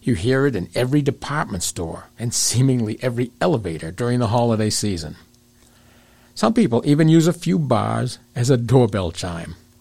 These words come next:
There's probably no other piece of music so closely tied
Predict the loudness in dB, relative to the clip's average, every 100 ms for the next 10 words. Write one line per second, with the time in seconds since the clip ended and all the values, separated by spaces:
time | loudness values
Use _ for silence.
0 | _ _ _ _ _ _ -20 _ _ _
1 | _ -20 -20 -2 0 0 2 2 4 2
2 | 2 2 2 2 0 2 0 2 2 2
3 | -2 -10 _ -10 -4 -2 -2 -4 -2 0
4 | 0 -4 -6 -4 -4 -4 -4 -8